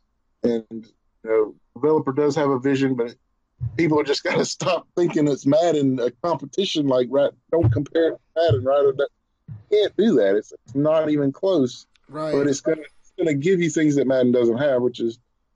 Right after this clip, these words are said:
Speaker 1: you know, in a direction, you know, the franchise is, is, is a focus this year, and it's only gonna get better from there. And thanks for having me again.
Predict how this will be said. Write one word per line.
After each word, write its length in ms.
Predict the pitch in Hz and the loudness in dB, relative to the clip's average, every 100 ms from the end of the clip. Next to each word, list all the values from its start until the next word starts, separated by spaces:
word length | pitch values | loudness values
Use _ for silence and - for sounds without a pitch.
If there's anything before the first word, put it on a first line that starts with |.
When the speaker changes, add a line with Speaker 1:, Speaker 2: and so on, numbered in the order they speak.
| _ - | _ -2
Speaker 1:
you 60 | |
know, 120 | 135 | 0
in 100 | 139 | 2
a 80 | 135 | 0
direction, 760 | 120 127 151 139 - 123 113 110 _ - | 0 2 2 0 -2 0 -2 -4 _ -4
you 80 | 104 | 0
know, 260 | 101 101 _ - | 0 -2 _ -8
the 80 | 110 | -6
franchise 600 | - 139 123 135 127 120 | -2 -2 0 0 2 0
is, 180 | 113 - _ _ - | -2 -6 _ _ -2
is, 220 | 113 107 | -2 0
is 220 | 123 110 | -2 -2
a 60 | 107 | -2
focus 520 | - 160 151 117 - | -2 -2 0 -2 -2
this 280 | 120 117 - | -2 -2 2
year, 320 | 117 110 107 | 2 2 0
and 200 | 101 95 - _ _ - | -4 -12 -20 _ _ -12
it's 100 | - | -4
only 200 | 135 131 | 0 0
gonna 100 | 123 | 0
get 140 | 120 | 0
better 200 | 123 117 | 0 0
from 140 | 113 113 | 0 -2
there. 300 | 120 123 120 - - - - | 0 0 -2 -6 -20 -8 -4
And 140 | 127 | -2
thanks 220 | 180 165 | -2 -2
for 100 | 165 | 0
having 180 | 147 143 | 0 0
me 140 | 131 127 | 0 0
again. 240 | 123 | 0